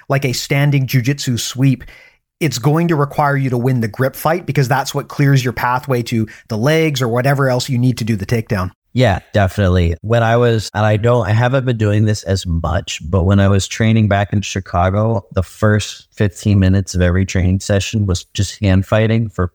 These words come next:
Speaker 2: you know, like, three or four rounds. And then we would do wrestling drills separate from that. So our warm up was, it's a nice way to warm up. If you're listening to this and you're, like, a coach and you're trying to think about structuring a session, I think about, I try to structure my nogi sessions. I like to do a lot of hand fighting at the beginning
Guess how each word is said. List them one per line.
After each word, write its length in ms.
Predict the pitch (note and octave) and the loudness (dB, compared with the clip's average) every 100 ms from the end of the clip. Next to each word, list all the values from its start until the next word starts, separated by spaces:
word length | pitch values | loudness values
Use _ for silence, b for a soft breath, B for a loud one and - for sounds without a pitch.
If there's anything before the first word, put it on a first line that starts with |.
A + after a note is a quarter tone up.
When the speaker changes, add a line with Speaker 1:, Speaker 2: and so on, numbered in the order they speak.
| - | -2
Speaker 2:
you 180 | G2+ F2+ | 0 2
know, 100 | E2+ | 2
like, 260 | E2 D#2+ - | 0 -2 -6
three 160 | A#2+ A#2 | 0 2
or 100 | G#2 | 2
four 280 | - G#2 | 0 2
rounds. 460 | F#2+ F2 G2 A2+ G#2+ | 2 2 2 2 2
And 100 | F#2+ | 2
then 100 | F#2+ | 2
we 140 | F#2+ | 2
would 160 | F#2 F#2 | 2 0
do 180 | F#2 F2+ | -2 0
wrestling 460 | F2+ F2 - F#2 | 0 -2 0 0
drills 360 | F2 F2 E2 D#2 | 2 0 0 -2
separate 640 | - E2+ E2 - B1+ - | -4 -4 -2 -2 -4 -4
from 220 | - - | -6 -2
that. 260 | G2 A1 - - | -2 -4 -10 -16
So 160 | - F2+ | -4 -2
our 120 | F2 | 0
warm 340 | F2+ F2+ F#2+ | 0 0 2
up 240 | G2 F#2+ - | 2 0 -2
was, 360 | F2+ E2+ E2+ - _ - | 0 0 -4 -12 _ -8
it's 120 | A#2+ | -2
a 60 | C#3+ | 0
nice 300 | C#3 D#3+ - | 2 0 0
way 100 | E3+ | 0
to 60 | |
warm 340 | G#2 G2 G2+ F2 | 0 0 2 2
up. 160 | E2 - | -2 -2
If 140 | A2 | 0
you're 80 | A#2+ | 2
listening 320 | A2 - A2 | 2 0 0
to 80 | A2+ | 2
this 160 | G#2 | 0
and 80 | - | 2
you're, 80 | F#2+ | 2
like, 140 | F#2 | 2
a 80 | E2+ | 0
coach 480 | - - F2+ - - | -2 -2 -2 -2 -4
and 80 | G2 | -2
you're 80 | E2+ | -2
trying 220 | - F2+ | 0 0
to 40 | |
think 180 | F2 G2+ | 2 2
about 200 | F2+ E2 | 2 -2
structuring 640 | - - E2+ - G#2 F#2+ E2+ | -6 -4 -4 -2 0 2 0
a 60 | |
session, 560 | D2+ - C2 - G2+ A2 | -2 -4 -4 -4 -4 -2
I 140 | - | -2
think 160 | G#2 G#2 | 2 2
about, 260 | F#2+ F2+ D#2+ | 2 0 0
I 80 | |
try 240 | F#2+ - A2+ | -2 0 0
to 80 | G#2+ | 0
structure 540 | - G2+ F#2 - G#2 | -2 -2 0 0 2
my 320 | F#2+ F2+ E2+ | 2 2 2
nogi 400 | E2+ F2+ F2+ F2+ | 2 2 0 0
sessions. 480 | - E2+ E2 D#2+ D#2+ | 0 0 0 -2 0
I 80 | E2+ | 2
like 300 | F#2 F#2 - | 2 0 -2
to 100 | F#2+ | -2
do 100 | F2 | 0
a 20 | |
lot 200 | E2 E2 | 2 0
of 60 | D2+ | -2
hand 280 | F2 E2 | -2 -2
fighting 300 | - E2 D#2 | 0 -2 0
at 80 | D#2+ - | -4 -6
the 60 | |
beginning 440 | C3+ C#2+ D2+ C#2+ | -6 -2 2 0